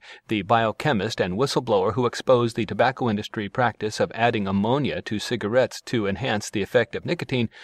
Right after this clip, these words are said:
says the whistleblower provision in Dodd-Frank could be a good model. She says N D As have long been used to silence the messenger. Historically, harassment has been seen as harming an individual, says Short. The challenge for advocates,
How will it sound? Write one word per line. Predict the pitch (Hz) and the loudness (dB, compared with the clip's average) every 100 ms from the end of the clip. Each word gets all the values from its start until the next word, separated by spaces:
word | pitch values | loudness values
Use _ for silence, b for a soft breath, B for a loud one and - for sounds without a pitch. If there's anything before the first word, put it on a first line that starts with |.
| B B | B B
says | B 165 165 | B 2 2
the | - 135 | 0 0
whistleblower | 120 196 254 175 135 120 | 0 0 -2 0 2 2
provision | - 110 135 165 90 - | 2 0 0 0 -2 -6
in | 90 | -6
Dodd-Frank | 85 120 123 - 147 117 - - | 2 4 2 2 0 0 -2 -2
could | 190 175 | 0 2
be | 135 | 2
a | 127 | 0
good | - 101 95 | 2 0 4
model. | 123 151 - - B B B | 4 4 2 -6 B B B
She | - 175 | -2 0
says | - 175 139 - | 4 4 2 0
N | 151 202 | 2 4
D | 190 131 | 6 6
As | 95 95 | 4 2
have | - 123 | 2 2
long | 107 117 139 | 4 4 4
been | 143 135 | 0 0
used | 156 147 87 90 | 2 2 0 -4
to | - | -4
silence | 117 - 160 107 78 - - | -2 0 2 0 -4 -12 -10
the | 113 127 | 0 2
messenger. | 135 139 104 82 - - _ _ _ _ _ _ - | 2 0 -2 -4 -10 -16 _ _ _ _ _ _ -2
Historically, | 170 - 240 202 151 131 - | 0 2 2 4 2 2 0
harassment | 139 143 175 - 135 | -2 0 0 2 0
has | - 135 | 0 -2
been | - 131 | -2 -2
seen | - 143 120 | -2 -2 0
as | 117 110 | 0 -4
harming | - 151 143 123 104 | 0 2 4 2 2
an | 117 | 0
individual, | 110 107 160 - - 55 | 0 0 0 -2 -10 -12
says | - - 87 | -2 -2 0
Short. | - 90 - - B B B | -2 -2 -4 -8 B B B
The | 110 | -2
challenge | 151 143 113 120 | 2 2 2 0
for | - 101 | -2 2
advocates, | 123 120 - 110 | 2 2 -2 -4